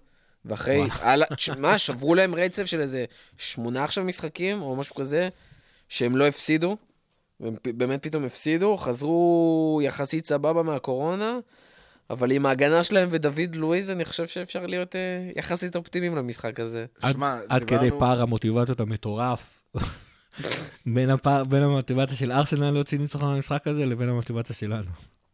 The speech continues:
Speaker 3: שמע, דיברנו בתחילת העונה שעשינו את הפרק על ארסנל עם, אה,
Speaker 1: מהמם,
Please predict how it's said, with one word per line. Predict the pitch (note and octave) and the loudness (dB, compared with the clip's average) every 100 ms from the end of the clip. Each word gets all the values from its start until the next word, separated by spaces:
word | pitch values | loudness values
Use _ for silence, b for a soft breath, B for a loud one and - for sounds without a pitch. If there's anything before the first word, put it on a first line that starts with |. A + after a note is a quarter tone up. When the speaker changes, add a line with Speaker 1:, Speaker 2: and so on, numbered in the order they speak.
| _ b b b | _ b b b
Speaker 3:
שמע, | _ - C3+ | _ -2 0
דיברנו | A#2+ A2+ C3+ C#3 | 2 2 2 2
בתחילת | B2 A#2+ A2 G#2 - A2+ B2+ | 2 2 2 -2 -4 -4 -2
העונה | B2 A#2+ B2 | -2 -4 -6
שעשינו | G#2 - B2+ | -8 -10 -10
את | B2 G#2 | -6 -4
הפרק | G2+ G2 F#2+ F#2 F2+ - A2+ G#2 | -4 -4 -6 -8 -8 -8 -10 -8
על | G2 | -8
ארסנל | G#2 A2+ B2+ A2 F#2+ | -8 -8 -10 -10 -10
עם, | F#2+ F#2+ | -10 -10
אה, | F#2 F2+ A2+ | -10 -8 -8
Speaker 1:
מהמם, | B2+ | -8